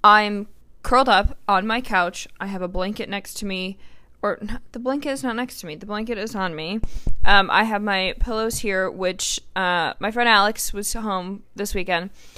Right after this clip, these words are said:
so he came over and he, there, he is a foreign exchange student that he's been friends with, and Albie is his name, and Albie is from London. And so the boys came over, and, um,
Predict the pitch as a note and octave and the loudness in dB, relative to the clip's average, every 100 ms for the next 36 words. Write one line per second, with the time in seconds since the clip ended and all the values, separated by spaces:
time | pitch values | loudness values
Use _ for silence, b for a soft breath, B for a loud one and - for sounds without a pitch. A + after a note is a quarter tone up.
0 | B B - A#3 A3+ G#3+ A#3+ G#3 F#3+ F3+ | B B -4 0 0 0 -2 -2 0 0
1 | F#3 F3+ F#3 F3+ - G3 G#3 - - G3 | 0 -4 -6 -8 -2 0 0 -4 -6 -4
2 | F3+ - - G#3 G#3 G3+ G3+ G3 - - | -4 -4 -2 -2 -4 -6 -8 -8 -8 -8
3 | F#3+ F#3+ D#3 G2 F#3+ G3+ F#3 F3 - F3+ | -8 -8 -8 -8 -8 -8 -8 -10 -8 -8
4 | F3+ E3+ D3 D#3+ - D3 F3 - F3+ F3+ | -6 -8 -6 -10 -6 -8 -6 -2 0 0
5 | F3+ F#3 - b b _ - F#3+ F#3 F#3+ | -2 -4 -8 b b _ -14 -10 -8 -8
6 | D#3+ D#3+ D3+ D3 D#3 F3 F#3+ E3 C#3+ F#2+ | -8 -6 -6 -6 -6 -10 -10 -6 -6 -6
7 | F2+ F3 - F3 E3 F3 B B B B | -8 -8 -4 -2 -2 -6 B B B B
8 | G3+ G#3+ G#3+ G#3+ A#3 G#3 G3 F#3+ F#3+ F3+ | 0 6 6 4 0 2 4 6 6 4
9 | - G3+ F#3+ F#3 F#3 F3+ F3+ G3+ - G3 | 0 0 0 0 -2 -4 -10 -8 -2 2
10 | F#3 E3+ D#3+ | 2 0 -8